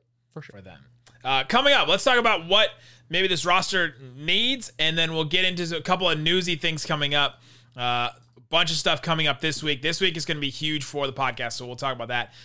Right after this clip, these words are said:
Speaker 2: coming up. But before we do, gotta tell you about BetOnline. BetOnline, it's a pro-, is a, uh,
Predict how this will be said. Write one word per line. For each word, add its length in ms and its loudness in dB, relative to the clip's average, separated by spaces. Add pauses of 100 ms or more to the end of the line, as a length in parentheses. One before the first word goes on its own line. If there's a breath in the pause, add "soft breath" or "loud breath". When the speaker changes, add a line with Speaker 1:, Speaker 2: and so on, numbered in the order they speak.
(140 loud breath)
Speaker 2:
coming 220 0
up. 100 0
But 80 -4
before 240 -4
we 80 2
do, 160 -2
gotta 120 4
tell 120 0
you 60 2
about 200 0
BetOnline. 540 4
BetOnline, 380 2
it's 100 -4
a 40 -8
pro-, 280 0
is 300 -6
a, 180 4
uh, 180 2